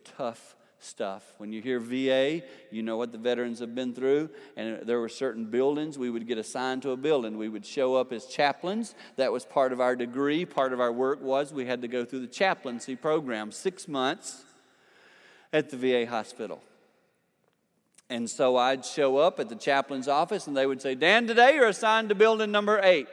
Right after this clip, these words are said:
"Thank you, sir. Appreciate that." That meant I took my assignment papers. I went to building number eight, and I went to every room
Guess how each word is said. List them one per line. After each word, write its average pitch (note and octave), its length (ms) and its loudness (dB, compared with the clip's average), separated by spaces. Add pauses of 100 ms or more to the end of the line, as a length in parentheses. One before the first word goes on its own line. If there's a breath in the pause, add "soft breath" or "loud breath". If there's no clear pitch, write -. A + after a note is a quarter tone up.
(120)
"Thank A#2+ 180 -6
you, C3 60 -8
sir. F3+ 220 -2
Appreciate A#2 460 -10
that." C#3 280 -4
That D3 260 4
meant B2+ 320 -4
I A#2+ 120 -4
took - 240 -10
my B2+ 180 -2
assignment C#3+ 480 -4
papers. D3 340 -2
I C3+ 120 -2
went B2+ 180 -4
to B2 60 -12
building C#3+ 340 -2
number D#3+ 320 -2
eight, C3 220 0 (260 loud breath)
and C3 160 -6
I B2+ 60 0
went B2+ 260 -6
to C3+ 140 -6
every B2+ 440 -4
room A#2+ 640 -6